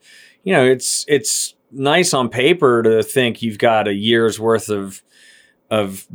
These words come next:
you know, of bill money just sitting in the bank ready to go, but that's not the reality, you know, for a lot of business owners. You know, you're kind of going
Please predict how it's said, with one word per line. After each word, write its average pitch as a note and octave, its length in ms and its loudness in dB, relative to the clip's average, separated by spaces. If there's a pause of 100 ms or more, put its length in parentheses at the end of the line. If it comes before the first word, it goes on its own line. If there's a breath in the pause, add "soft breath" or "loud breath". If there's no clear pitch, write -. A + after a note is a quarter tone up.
you A#2+ 100 -4
know, A2 160 0
of G#2 180 -6
bill D3+ 220 4
money A2 320 0
just A2 300 -2
sitting C3 320 2
in G#2+ 80 -2
the G#2 80 -4
bank A#2+ 460 0
ready A#2 200 0
to G2 100 -4
go, C3+ 280 2
but A2+ 100 -2
that's D#3+ 240 0
not F#3 140 0
the A2+ 80 -6
reality, A2 560 0
you G#2 80 -4
know, G2+ 260 -6 (200)
for A#2+ 180 -2
a G#2+ 40 0
lot A2 220 4
of F#2 100 -4
business B2 380 -2
owners. F#2+ 400 -8
You G2+ 60 -8
know, G2 100 -6
you're F#2+ 240 -8
kind A#2 300 -2
of F#2+ 100 -8
going G#2 600 -2